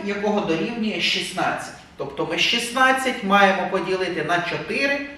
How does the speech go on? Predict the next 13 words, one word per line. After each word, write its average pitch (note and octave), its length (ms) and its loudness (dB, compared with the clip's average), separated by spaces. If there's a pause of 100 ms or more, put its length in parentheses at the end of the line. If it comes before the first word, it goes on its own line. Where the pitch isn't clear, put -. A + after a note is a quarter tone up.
(120)
це G#3 120 -4
буде G3+ 240 0
чотири, G3 640 0
і F3+ 80 -6
помножити E3+ 640 -2
на B2+ 320 -6
п'ять, E4 320 6 (360)
це D4+ 240 2
буде G#3+ 240 0
двадцять. - 580 2 (340)
Чотири, G#3+ 560 0 (140)
чотири G#3+ 520 4
п'ятих G3 640 4